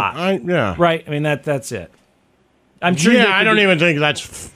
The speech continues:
Speaker 2: well, yeah, I guess it's flirting, but it, yeah, it's pretty direct.
Speaker 1: It's pretty direct.
Speaker 2: Like,
Speaker 1: Yeah.
Speaker 2: "Yeah, you're hot."
Speaker 1: Th-, I mean, there could be some position you're in, I guess, of
Speaker 2: No.
Speaker 1: a relationship where that may, but I think almost
Speaker 2: No,
Speaker 1: always that
Speaker 2: yeah.
Speaker 1: would be flirting that I can think of.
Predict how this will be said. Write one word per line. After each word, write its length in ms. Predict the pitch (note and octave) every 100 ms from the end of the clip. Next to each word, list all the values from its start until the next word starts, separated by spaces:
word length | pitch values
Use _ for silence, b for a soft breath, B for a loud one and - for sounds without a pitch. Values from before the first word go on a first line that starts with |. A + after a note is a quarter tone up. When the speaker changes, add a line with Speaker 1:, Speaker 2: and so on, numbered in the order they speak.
| -
Speaker 2:
well, 360 | E3+ G#3 F#3+
yeah, 200 | G#3 G#3
I 80 | G3
guess 180 | F#3 D#3
it's 100 | D3+
flirting, 320 | - A2+ G2+
but 140 | B2
it, 60 | C#3+
yeah, 220 | E3+ C3
it's 120 | A#2
pretty 300 | - - E3
direct. 420 | B2+ B2 F#2+ C#2 _
Speaker 1:
It's 120 | F3 D#3+
pretty 180 | A#3+
direct. 440 | G3+ F#3+ G#2+ - - -
Speaker 2:
Like, 120 | D#3+
Speaker 1:
Yeah. 60 | D3+
Speaker 2:
"Yeah, 140 | C3+
you're 100 | A#2 B2
hot." 260 | B2+ F2 - -
Speaker 1:
Th-, 100 | F3
I 60 | F#3+
mean, 140 | F#3+
there 120 | F#3+
could 300 | - - G3+
be 100 | F#3
some 380 | D#3+ G#3 G3+ G#3
position 600 | F3+ F3+ D#3+ F3+ - F3+
you're 100 | E3 E3+
in, 80 |
I 100 | D#3+
guess, 240 | D3 D#3 D3+
of 60 | D#3+
Speaker 2:
No. 100 | D3+
Speaker 1:
a 40 |
relationship 340 | E3 D#3+ E3 C#3+
where 100 | D#3
that 160 | D3+
may, 200 | C#3+ D3
but 160 | C#3+ D#3
I 60 | E3
think 240 | E3+ F#3
almost 300 | D#3+ E3 C3
Speaker 2:
No, 60 | B2
Speaker 1:
always 240 | D#3+ D#3
that 60 | C#3
Speaker 2:
yeah. 60 | C#3+
Speaker 1:
would 120 | C3
be 80 | B2+
flirting 380 | - C3 B2 A#2
that 100 | A2+
I 80 |
can 160 | A#2+ A2+
think 240 | G#2+ G2
of. 140 | -